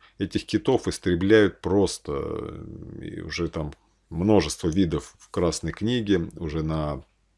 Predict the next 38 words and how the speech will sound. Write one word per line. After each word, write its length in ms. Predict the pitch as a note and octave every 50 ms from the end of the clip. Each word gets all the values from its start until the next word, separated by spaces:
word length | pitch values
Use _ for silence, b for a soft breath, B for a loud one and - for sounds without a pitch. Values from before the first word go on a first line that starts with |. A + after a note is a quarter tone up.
| _ _ _ _ _ _ _ _ - - -
уже 380 | E2 D#2+ D#2 D#2+ E2 - F2 D#2+
на 140 | F2 F#2
грани 320 | F2+ G2+ F#2+ E2+ D#2 D2+ D2
истребления, 640 | - - - F#2+ F2+ F#2+ G#2+ B2 B2+ A#2 G#2 F#2 E2
потому 340 | - - - D#2 C#2+ C#2
что 140 | - - -
когда 420 | - D2+ D2+ C#2+ D2+ D2+ C#2+ C#2 B B B B B B B B B B B B -
там 120 | D2 C#2
какая-нибудь 360 | C#2 D2 - - D2+ D2 - F#2
мания, 300 | F#2+ F#2+ E2 D#2 D2 C#2
особенно 320 | - - D#2 C#2+ C#2 D2+ D2+
у 20 |
человека, 340 | - - F#2 D#2 D2 - D2
начинается 640 | D2 - - F#2 F#2+ G#2+ A2+ A2 G2 - - -
на 80 | C#2+ C2+
что-нибудь, 680 | - - - D#2+ C#2+ C2 B1+ B1+ B1+ B1+ C2 B1+ - -
я 160 | D#2+ D2+ D2 C#2+
как-то 220 | - D2+ - -
передачу 420 | - G2 G2 G#2+ G2 F2 - - -
просто 240 | - - C2+ - -
смотрел, 420 | E2+ E2+ F2 - - C#3 C#3+ A#2 D2+
вот, 200 | C2+ B1+ - -
и 120 | E2 E2+ E2+
я 100 | E2+ D#2+
почему 220 | - - B2 A2+
говорю, 180 | F2+ E2 D2+ C#2+
вот 140 | D2 - -
посмотрите 400 | G2 - B2+ C#3 E3 D#3+ D#3+ -
сами, 260 | - A#2+ A2+ F#2+ D2+
конечно, 260 | - - - - - -
поинтересуйтесь 540 | E2 D#2 - F#2 G#2 - - E3 - -
этими 140 | - - D#2
вопросами, 560 | C#2+ D#2 F2 F2 - G#2 F2 - - - D#2
мы 60 | D#2+ -
щас 160 | - D2+ D2
с 40 | D#2
большого 420 | E2+ G#2+ A2 - - F#2+ D#2 C#2+
начинаем, 480 | C#2+ - - - A#2+ C3+ C3 F#2 C#2+